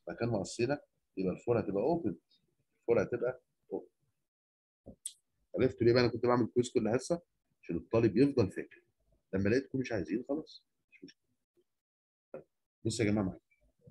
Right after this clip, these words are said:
أصل هي الماث كده، الماث مادة سهلة بس على طول بتتنسي. بتتبخر على طول، فما كنتش تفضل طول كل حصة فاكرها كده. غصب عنك، مش غباء من الطالب ولا حاجة. هو غصب عن أي إنسان، لو مدرس حتى.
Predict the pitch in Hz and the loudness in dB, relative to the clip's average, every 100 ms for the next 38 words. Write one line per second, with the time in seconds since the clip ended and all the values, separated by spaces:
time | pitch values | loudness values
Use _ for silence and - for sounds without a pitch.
0 | _ _ _ _ - - 127 127 151 - | _ _ _ _ -16 2 2 4 0 2
1 | 131 82 101 - 165 156 - 107 78 85 | 0 2 0 0 0 0 2 0 0 -4
2 | 101 110 - _ _ - 98 98 151 190 | -4 -4 -4 _ _ -10 0 0 2 0
3 | 151 - 107 104 92 - _ _ - - | 0 -4 -2 -2 -2 -6 _ _ -20 -20
4 | - _ _ _ - - 151 - 127 101 | -20 _ _ _ -20 -2 0 0 0 0
5 | 90 - - - 90 - - - 127 - | -2 -6 -12 -4 -2 -2 -8 -8 -4 -2
6 | 95 - 143 - 147 135 147 127 107 139 | 0 0 -4 -2 0 2 0 -2 -6 -4
7 | 143 160 208 - _ _ _ _ _ _ | -4 -4 -6 -10 _ _ _ _ _ _
8 | _ - 98 113 139 127 143 117 82 - | _ 4 4 6 2 2 4 2 -2 -6
9 | 85 - 95 117 139 104 98 92 - 131 | -10 -4 2 4 4 2 2 0 0 2
10 | 120 95 90 123 107 - _ _ _ _ | 4 2 2 -2 -2 -8 _ _ _ _
11 | - 110 110 135 123 104 104 143 127 113 | 4 6 6 6 4 2 4 4 4 4
12 | 101 - 95 - - 95 95 110 127 - | 2 2 0 0 -2 2 4 4 2 -2
13 | - - - | -12 -14 -18